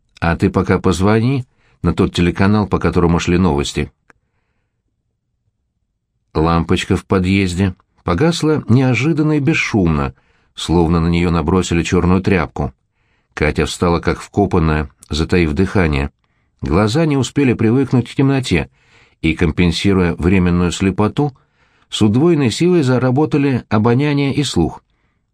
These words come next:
В нос ударили машинный запах лифта и кислая вонь мусоропровода в закутке возле первой квартиры. Одновременно она услышала визгливые голоса в соседней квартире,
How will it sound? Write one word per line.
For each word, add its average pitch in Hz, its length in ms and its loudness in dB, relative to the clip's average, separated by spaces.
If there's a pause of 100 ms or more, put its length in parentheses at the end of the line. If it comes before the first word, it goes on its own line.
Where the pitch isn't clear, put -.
(180)
В 71 180 -2
нос 98 280 2
ударили 85 500 0 (680)
машинный 95 600 2
запах 87 480 -2
лифта 110 500 0 (400)
и 78 220 0
кислая 98 480 0
вонь 98 220 0
мусоропровода 98 920 0 (440)
в 85 120 0
закутке 101 680 0 (120)
возле 98 340 2
первой 95 380 2
квартиры. 87 600 0 (760)
Одновременно 85 840 0 (320)
она 98 220 2
услышала 98 400 0
визгливые 90 520 2
голоса 92 400 0
в 90 60 -8
соседней 95 440 0
квартире, 90 560 0